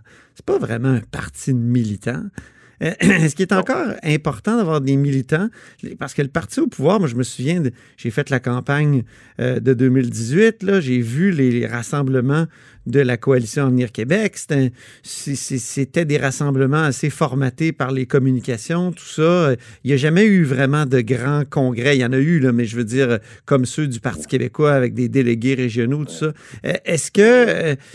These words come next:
Speaker 1: c'est, ça démontre pas que, que le Parti québécois a, a, est sur un modèle ancien, puis ça, ça, ça peut-être garantit un certain, euh, dynamisme, euh, interne, mais qui a pas d'effet sur le vote ?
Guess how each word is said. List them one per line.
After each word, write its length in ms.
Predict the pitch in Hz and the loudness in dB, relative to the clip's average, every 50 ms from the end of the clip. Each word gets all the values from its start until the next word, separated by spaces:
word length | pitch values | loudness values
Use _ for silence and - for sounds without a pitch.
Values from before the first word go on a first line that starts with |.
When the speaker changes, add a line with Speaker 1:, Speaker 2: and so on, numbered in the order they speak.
| - - | -20 -20
Speaker 1:
c'est, 280 | - - - 208 202 - 196 | -16 -12 -8 -8 -6 -6 -4
ça 160 | - 170 160 | -4 -2 0
démontre 440 | 147 151 147 165 160 143 - 156 156 | 2 2 2 2 0 0 0 -2 -2
pas 200 | 143 - 190 208 | 0 0 -2 -2
que, 320 | 202 - 170 147 139 135 135 | 0 0 0 2 2 0 0
que 140 | 127 - | 0 0
le 140 | 143 131 127 | 0 0 0
Parti 280 | - 151 135 - - - | -2 -4 -4 -4 -6 -4
québécois 460 | - 139 135 135 131 - 175 175 - - 180 | 0 2 2 2 2 2 0 0 0 -2 -2
a, 220 | 156 143 147 - - _ | -2 0 -2 -4 -8 _
a, 520 | - 147 131 123 123 123 123 120 120 120 127 - - - - - - - - - | -2 0 2 4 4 4 2 2 0 -2 -4 -8 -14 -20 -20 -20 -20 -20 -8 -4
est 120 | 143 143 | -2 -2
sur 240 | 135 - - 180 147 | -2 -2 -4 -2 0
un 100 | 151 147 | 2 2
modèle 480 | 147 147 147 139 135 143 147 156 160 156 - | 2 4 2 2 4 4 2 2 2 -2 -2
ancien, 720 | - 165 156 156 147 143 - - - - 151 151 170 196 226 226 - - - _ | -2 -2 0 0 0 -2 -2 -4 -4 -2 2 2 4 2 2 0 -4 -10 -20 _
puis 100 | - - | -20 -16
ça, 380 | - - - - - - 165 160 | -14 -14 -12 -10 -6 -6 -6 -6
ça, 460 | 139 - - - 170 156 147 143 139 139 - - - - - _ _ _ | -4 -6 -4 -2 2 2 2 2 2 -2 -6 -12 -20 -20 -20 _ _ _
ça 220 | - - - 165 | -6 -2 0 0
peut-être 480 | 151 - - 160 - 202 196 202 196 190 185 170 | 0 0 -2 0 2 2 2 2 2 0 0 2
garantit 800 | 156 175 170 156 160 165 160 160 135 - - - - 208 214 208 | 4 2 4 4 2 2 2 0 -2 -2 -6 -4 0 2 4 4
un 360 | 170 151 151 147 143 143 139 | 4 4 2 2 2 2 0
certain, 640 | 135 - 160 147 - - - - 170 170 170 165 156 151 | 0 -2 -6 -6 -8 -6 -2 0 2 2 2 2 2 2
euh, 160 | 143 135 135 | 4 2 2
dynamisme, 880 | 131 123 139 147 156 156 147 151 156 160 175 185 175 175 - - 143 143 | 2 0 0 0 2 2 2 2 2 2 2 2 0 -2 -4 -4 -2 0
euh, 240 | 139 139 135 131 127 - - - 113 - - | 2 2 2 2 0 -2 -6 -14 -20 -8 -2
interne, 640 | 151 151 151 135 147 175 180 208 247 262 226 185 151 | 0 0 0 2 2 2 4 4 4 4 2 2 2
mais 200 | 147 160 165 156 | 2 0 0 -2
qui 200 | - - - 160 | -2 0 0 0
a 60 | 139 | 2
pas 160 | - 202 196 | 4 2 4
d'effet 300 | 160 156 147 - - 202 | 4 2 2 0 -2 -4
sur 160 | - - 170 | -2 0 0
le 60 | 139 | 0
vote ? 300 | 127 123 127 151 180 196 | 2 2 4 4 2 2